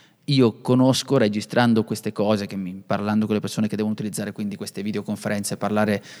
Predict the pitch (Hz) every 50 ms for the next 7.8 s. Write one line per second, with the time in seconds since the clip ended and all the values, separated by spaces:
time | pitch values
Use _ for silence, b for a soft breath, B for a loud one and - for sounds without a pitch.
0 | B B B - 131 113 110 - 131 110 107 107 107 - 135 120 101 98 98 -
1 | - 101 110 107 - - 104 98 104 92 101 - 110 113 110 - 135 113 101 101
2 | 98 - - 117 110 B B B B B B _ 117 117 127 147 143 135 131 147
3 | 151 151 139 123 110 - - 143 143 147 - 131 - - 113 - - - 127 110
4 | 101 101 98 101 110 107 - 131 117 107 98 - - 147 156 151 147 - - 120
5 | 107 104 104 117 117 123 127 131 120 120 123 135 135 123 - - 151 139 127 127
6 | 135 156 165 165 B B B B B B B _ 110 107 - - 117 104 - 107
7 | 104 - 110 107 107 104 104 104 - - 113 107 104 104 98